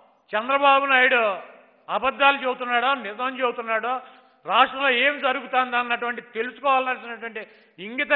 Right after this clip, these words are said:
జ్ఞానం ఈ పత్రికలు కానీ, మీడియాకు కానీ లేదా? కాబట్టి ఈ రోజు నుంచి వైఎస్ఆర్ కాంగ్రెస్ పార్టీ మంత్రులు కావచ్చు, శాసనసభ్యులు కావచ్చు, పార్టీ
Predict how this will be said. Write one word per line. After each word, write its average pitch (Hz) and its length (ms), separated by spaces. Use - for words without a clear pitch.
జ్ఞానం 247 360
ఈ 196 140
పత్రికలు 226 480
కానీ, 226 260
మీడియాకు 220 320
కానీ 196 180
లేదా? 196 260
కాబట్టి 254 560
ఈ 226 160
రోజు 269 280
నుంచి 240 340
వైఎస్ఆర్ 262 600
కాంగ్రెస్ 262 420
పార్టీ 247 300
మంత్రులు 247 500
కావచ్చు, 254 420
శాసనసభ్యులు 254 640
కావచ్చు, 247 460
పార్టీ 262 320